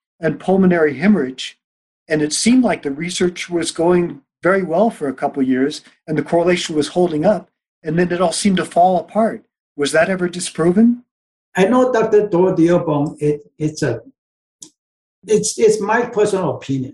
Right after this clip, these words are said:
Speaker 2: Doctor Dora Dearborn is a very dedicated, very good scientist, okay? And I have no doubt,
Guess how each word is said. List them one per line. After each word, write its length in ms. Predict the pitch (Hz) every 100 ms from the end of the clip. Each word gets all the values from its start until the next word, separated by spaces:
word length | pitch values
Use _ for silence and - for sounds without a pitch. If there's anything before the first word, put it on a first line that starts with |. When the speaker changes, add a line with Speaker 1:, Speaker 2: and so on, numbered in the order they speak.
| - -
Speaker 2:
Doctor 440 | 196 196 185 - _ _ _ -
Dora 300 | 175 208 185
Dearborn 480 | 185 190 170 170
is 160 | 139 147
a 120 | 120
very 420 | 117 135 156 180
dedicated, 680 | - 185 190 190 190 180 -
very 380 | 139 147 175 165
good 140 | 170
scientist, 920 | 165 - 156 156 151 - - - - _ _ _ _ _
okay? 420 | 123 147 143 147 - _ _ _ _ -
And 160 | 156
I 160 | 165 214
have 140 | 240 196
no 240 | 196 190
doubt, 340 | 202 190 185